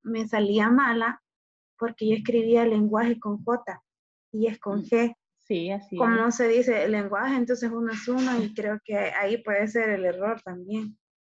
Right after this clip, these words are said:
Speaker 2: Sí, es cierto. Actually, I, yo también <laughs> solía hacer eso. Pero sí es cierto,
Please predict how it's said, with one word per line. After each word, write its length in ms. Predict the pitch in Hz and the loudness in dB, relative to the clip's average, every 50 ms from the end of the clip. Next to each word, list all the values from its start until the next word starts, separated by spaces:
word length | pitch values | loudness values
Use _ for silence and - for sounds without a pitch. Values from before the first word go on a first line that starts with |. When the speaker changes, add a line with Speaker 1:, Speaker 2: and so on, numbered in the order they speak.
| _ _ | _ _
Speaker 2:
Sí, 360 | _ _ - 269 294 311 294 254 | _ _ -4 0 0 2 2 0
es 140 | 262 262 - | 0 -2 -2
cierto. 580 | 254 254 262 262 254 - - 180 165 175 180 190 - | -2 0 0 0 0 -4 -6 -6 -6 -6 -8 -8 -6
Actually, 440 | 190 202 202 - - 220 220 214 | -6 -6 -6 -4 -4 -4 -4 -2
I, 220 | - - 196 196 - - - - - - _ _ - 196 | 0 0 0 0 -2 -4 -14 -20 -20 -20 _ _ -8 -8
yo 140 | 214 208 | -6 -6
también 260 | - 208 202 208 247 196 | -6 -4 -2 -2 -2 0
<laughs> 340 | - 208 190 180 220 226 | -2 -4 -4 -2 -2 -2
solía 20 | 180 | -2
hacer 260 | 190 196 202 196 190 | -2 -4 -6 -4 -4
eso. 320 | 208 208 208 208 196 196 - _ _ _ _ _ _ | -4 -6 -6 -8 -12 -12 -14 _ _ _ _ _ _
Pero 200 | _ 226 220 226 | _ -2 -2 -2
sí 180 | 226 - 254 254 | 0 2 4 4
es 140 | 247 247 - | 4 4 4
cierto, 520 | 254 254 247 240 - - 196 196 185 190 | 2 2 2 0 -4 -6 -6 -6 -8 -12